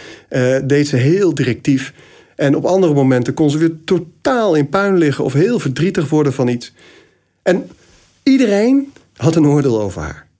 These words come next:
Alle collega's die ik had, mensen, mijn zakenpartners, mensen die zaken met ons deden. Ik kreeg belletjes, ik kreeg e-mails, ik kreeg, ik werd aangesproken op netwerkbijeenkomsten.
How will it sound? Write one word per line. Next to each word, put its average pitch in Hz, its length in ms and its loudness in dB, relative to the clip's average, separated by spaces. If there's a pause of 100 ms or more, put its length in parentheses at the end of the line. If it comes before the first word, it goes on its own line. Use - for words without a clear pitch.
(560)
Alle 196 240 2
collega's 156 480 0
die 127 140 0
ik 120 80 -4
had, 117 200 -6
mensen, 143 380 0
mijn 127 120 2
zakenpartners, 135 720 0
mensen 127 240 0
die 117 80 0
zaken 147 320 0
met 127 120 -2
ons 120 220 -2
deden. 110 340 -2
Ik 143 140 -4
kreeg 127 260 -2
belletjes, 117 480 -2
ik 120 100 -8
kreeg 123 260 -2
e-mails, 127 500 0
ik 131 120 -8
kreeg, 120 260 -4
ik - 360 -20
werd - 140 -2
aangesproken 135 720 0
op 113 100 -4
netwerkbijeenkomsten. 120 1120 -2